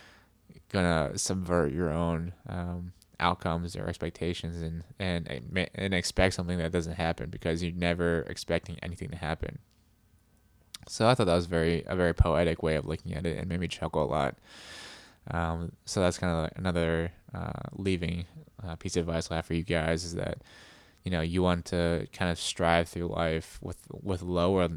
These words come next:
or no expectations, because expectations can really lead to, um, some sadness or lead to disappointment because, um, if we're not, you know, taking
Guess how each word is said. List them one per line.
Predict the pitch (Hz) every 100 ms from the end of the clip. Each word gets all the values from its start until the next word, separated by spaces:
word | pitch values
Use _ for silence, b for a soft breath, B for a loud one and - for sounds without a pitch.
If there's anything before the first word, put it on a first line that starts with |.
| -
or | 92 85
no | 85 82 82
expectations, | 90 - 82 - 87 87 87
because | - 85 85 82 80 -
expectations | - 95 95 90 - 90 - 85 82 82
can | - 82
really | 85 85 85 85 -
lead | 90 90 90 87
to, | - 87 85 87 B B B B B B -
um, | 85 82 82
some | - 90 85
sadness | 82 - 85 85 85 85 85 - 85
or | 82 82 87
lead | 87 87 87
to | - 87
disappointment | 87 87 82 - 90 87 85
because, | 82 - 90 87 85 - - B B B B B B -
um, | 90 85 82
if | - -
we're |
not, | 90 87 90 - _ _ _ _ _ _ _ _ _ _ -
you | 143
know, | 92 67 - - _ _ _ -
taking | - 95 92 90 87 87 85